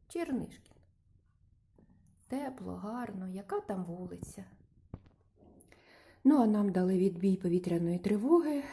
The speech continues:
тому зараз пообідаємо і, мабуть, вийду,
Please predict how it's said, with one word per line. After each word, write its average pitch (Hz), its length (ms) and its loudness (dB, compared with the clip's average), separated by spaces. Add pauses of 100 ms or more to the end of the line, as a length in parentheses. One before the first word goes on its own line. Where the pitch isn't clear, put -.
(140)
тому 185 240 0
зараз 170 640 -4 (220)
пообідаємо 247 920 2 (460)
і, 311 400 0 (120)
мабуть, 233 840 -2
вийду, 233 720 -2